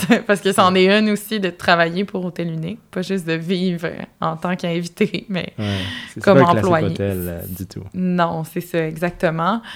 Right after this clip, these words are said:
Speaker 1: Euh, où moi, je suis quand même présente sur le site, donc il y a peu de frontières entre la vie personnelle et professionnelle. Donc, on déjeune ensemble, on soupe ensemble, euh, puis les gens, ils,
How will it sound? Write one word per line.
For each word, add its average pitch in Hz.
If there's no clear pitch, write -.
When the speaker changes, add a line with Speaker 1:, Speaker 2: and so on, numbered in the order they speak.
Speaker 1:
Euh, 160
où -
moi, 180
je 180
suis -
quand 160
même 165
présente 165
sur -
le 160
site, 226
donc 170
il -
y 165
a 160
peu 220
de 220
frontières 180
entre 175
la 165
vie 160
personnelle 170
et 170
professionnelle. 165
Donc, 165
on 165
déjeune 175
ensemble, 175
on 156
soupe 175
ensemble, 165
euh, 147
puis -
les 170
gens, 175
ils, 165